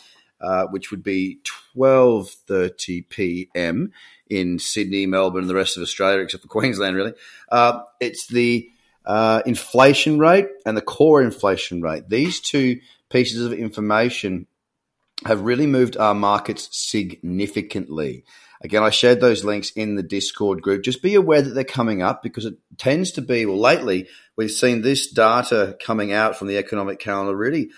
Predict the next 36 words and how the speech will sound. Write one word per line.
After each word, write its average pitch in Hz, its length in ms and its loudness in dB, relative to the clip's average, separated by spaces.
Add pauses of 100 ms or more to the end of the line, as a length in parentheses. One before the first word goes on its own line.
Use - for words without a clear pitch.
(200)
s-, - 340 -4
really 135 180 2
move 113 400 0
markets 101 600 -2
and, 87 120 -8
and, 80 200 -10
and 85 120 -10
create, 101 380 0 (400)
uh, 85 320 -6 (240)
typically 123 340 0
what 101 120 -4
we've 92 120 -6
seen 110 280 0
is 90 100 -6
just 95 140 -10
a 90 40 -4
mess. 87 420 -8 (100)
It's - 120 -14
just - 140 -10
created 107 300 2
a 85 40 -6
mess. 87 300 -6
It's 76 160 -16
gone 92 180 -8
shooting 92 300 -4
up 139 260 4
or 82 120 -6
shooting 87 240 -8
down 127 300 2
and 107 60 -4
then 92 100 -2
back 101 180 -2
the 90 100 -4
other 85 180 -6
opposite - 260 -10
direction. 123 680 0